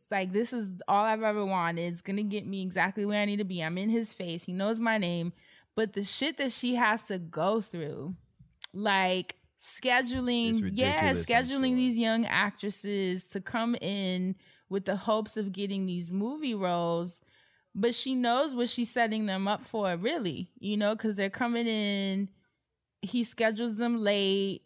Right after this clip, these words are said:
Speaker 1: He hears them giggling. There's liquor brought in. He, you know, she has to leave, and his light on. She was looking through the window as she was passing the office, and she could see the girl's head,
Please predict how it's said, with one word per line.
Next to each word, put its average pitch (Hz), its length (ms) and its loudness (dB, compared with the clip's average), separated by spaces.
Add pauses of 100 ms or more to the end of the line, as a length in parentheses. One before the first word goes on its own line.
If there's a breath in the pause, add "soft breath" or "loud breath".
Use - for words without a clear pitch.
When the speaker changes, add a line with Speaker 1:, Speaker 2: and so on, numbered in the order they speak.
Speaker 1:
He 233 320 -2
hears 220 380 0
them 226 200 -2
giggling. 196 600 0
There's 185 260 0
liquor 220 320 0
brought 196 340 4
in. 190 400 0
He, 190 300 0
you 202 120 -4
know, 185 140 -2
she 202 200 -4
has 185 260 0
to 196 80 -8
leave, 190 480 -2
and 170 120 -4
his 175 280 -2
light 185 260 2
on. 190 240 2
She 202 160 -6
was 190 120 -2
looking 190 220 -2
through 190 120 -4
the 180 120 -2
window 180 280 0
as 175 120 0
she 190 100 -6
was 175 120 -6
passing 170 340 0
the 165 60 -2
office, 170 380 0
and 170 100 -10
she 180 160 -10
could 170 140 -10
see 185 140 -8
the 165 100 -8
girl's 170 380 -4
head, 170 360 0